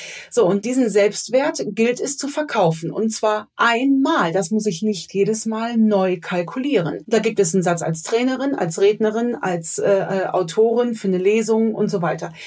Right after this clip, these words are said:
Das sind klar definierte Sätze, die aufgrund des Selbstbildes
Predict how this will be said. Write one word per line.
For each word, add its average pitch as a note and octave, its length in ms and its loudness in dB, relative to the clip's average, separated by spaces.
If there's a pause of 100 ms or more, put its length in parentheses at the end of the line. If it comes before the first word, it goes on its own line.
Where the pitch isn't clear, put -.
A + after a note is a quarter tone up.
Das D4+ 160 0
sind E4+ 220 2
klar D#4+ 280 2
definierte B3+ 680 0
Sätze, - 480 0 (260)
die A#3 100 4
aufgrund B3 480 2
des A3 160 0
Selbstbildes G#3 880 2